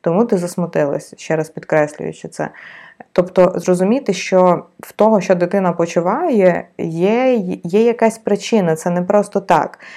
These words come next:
І коли ми формуємо ці причинно-наслідкові зв'язки, у майбутньому це вчить дитину,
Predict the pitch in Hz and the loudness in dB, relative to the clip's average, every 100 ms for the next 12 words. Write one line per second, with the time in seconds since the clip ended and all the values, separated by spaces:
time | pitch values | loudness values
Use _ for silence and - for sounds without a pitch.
0 | - - 185 180 202 269 226 233 226 208 | -12 -4 2 4 4 4 4 4 2 2
1 | 220 208 185 185 196 190 - 208 190 180 | 2 2 0 -2 -4 -4 -2 0 0 -2
2 | 180 185 196 196 180 180 - 254 359 - | -2 2 4 2 0 -4 -2 0 0 0
3 | 196 190 190 175 247 359 208 185 185 190 | -2 0 0 0 0 0 0 -2 -2 -2
4 | 180 233 190 180 185 226 269 185 | -2 -2 0 0 0 0 2 0